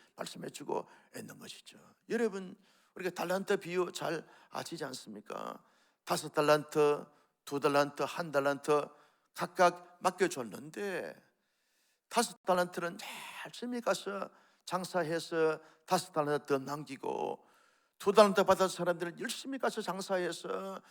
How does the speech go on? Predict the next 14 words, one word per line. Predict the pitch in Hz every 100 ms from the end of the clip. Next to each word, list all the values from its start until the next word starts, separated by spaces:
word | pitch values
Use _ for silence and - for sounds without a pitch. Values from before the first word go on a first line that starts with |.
| - _
두 | 175
달란트 | 175 165 170 160
더 | 156
남겨서 | 135 156 151 147 143 - - 78 - - _ _ _ _ _ _
주인에게 | - 180 175 175 180 175
착하고 | - 180 175
충실된 | 185 180 196 185 185
종이라고 | - 185 202 185
칭찬을 | 190 247 240 214 202 - - _
받았는데, | - 196 175 135 107 92 175 190 - _ _ _ -
한 | - 320 330
달란트 | 233 165 170 175 170
받은 | - 208 165
사람은 | 139 - 120 120 147 147 117